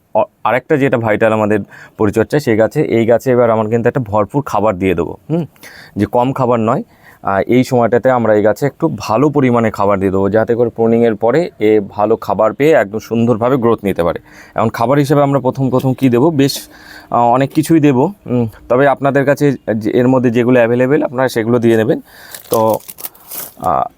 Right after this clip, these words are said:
এখানে কাছে আসো, এই যে দেখ-, আহ, এই সার ব্যবস্থাপনার মধ্যে আমি এই যে দেখুন এটা মিক্সড জৈব সার, আমার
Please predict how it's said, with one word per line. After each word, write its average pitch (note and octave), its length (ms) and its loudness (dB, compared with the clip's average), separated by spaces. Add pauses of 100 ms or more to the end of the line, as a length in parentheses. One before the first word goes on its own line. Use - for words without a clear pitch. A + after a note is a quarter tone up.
(320)
এখানে C#3 260 0
কাছে C3 220 -2
আসো, B2 160 -4 (2750)
এই C3 80 4
যে C#3 100 4
দেখ-, B2+ 100 2 (2000)
আহ, G2 220 0 (480)
এই B2 200 2
সার B2 220 0
ব্যবস্থাপনার C3+ 600 0
মধ্যে B2 260 2 (280)
আমি A#2 120 0 (100)
এই B2 80 2
যে B2 120 2
দেখুন A#2+ 160 -2 (100)
এটা B2 100 -2 (120)
মিক্সড B2+ 280 -2 (260)
জৈব A#2 200 4 (140)
সার, A#2+ 160 2 (540)
আমার A#2+ 200 0